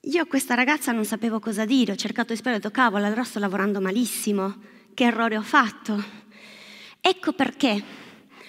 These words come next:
l'oggettificazione del corpo femminile è talmente radicata nel nostro ecosistema che è un problema sociale che non possiamo più ignorare. Mm? Io ho due proposte.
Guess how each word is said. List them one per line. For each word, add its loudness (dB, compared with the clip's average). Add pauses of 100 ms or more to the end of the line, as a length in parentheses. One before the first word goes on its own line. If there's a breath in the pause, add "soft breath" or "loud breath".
(160 loud breath)
l'oggettificazione -2
del -2
corpo -4
femminile 0
è -2
talmente 2
radicata 0
nel 0
nostro -4
ecosistema -4
che -8
è -2
un -2
problema -4
sociale -10
che -4
non -2
possiamo -6
più -6
ignorare. -6 (1200 loud breath)
Mm? 2 (4000 loud breath)
Io 4
ho 2
due 0
proposte. -8